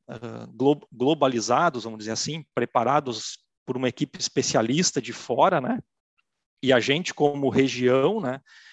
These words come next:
tem o papel de tropicalizar esses planos pra nossa realidade, né? Mas, ah, as empresas podem, sim, de uma forma simples, ter, ter esses processos bem estruturados, sim,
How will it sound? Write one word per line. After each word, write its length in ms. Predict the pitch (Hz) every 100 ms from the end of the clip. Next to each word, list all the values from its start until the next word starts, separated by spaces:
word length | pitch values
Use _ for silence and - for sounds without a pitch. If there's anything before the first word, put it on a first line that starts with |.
| -
tem 120 | - 143
o 40 |
papel 440 | - 139 135 135
de 240 | 156 165 190 -
tropicalizar 800 | 160 185 196 160 147 117 127 151
esses 220 | - -
planos 440 | - 120 123 156
pra 140 | - 175
nossa 280 | 156 147
realidade, 680 | 165 175 196 220 147 120 - _ _ _ _ _
né? 320 | 127 107 117 131 _ _ - _
Mas, 400 | 127 117 113 113
ah, 340 | 117 117 113 107
as 160 | 113 120
empresas 460 | 120 123 139 147
podem, 420 | - 123 139 165
sim, 300 | 151 - 139
de 80 | 160
uma 140 | 135 127
forma 340 | - 127 127
simples, 600 | - - 120 147 175 175 - -
ter, 320 | 135 143 175 _ _ _ _
ter 160 | - 139
esses 240 | 160 -
processos 640 | - - 123 - 123 - 143
bem 200 | 135 208
estruturados, 600 | 175 - 160 131 117 131
sim, 280 | - 160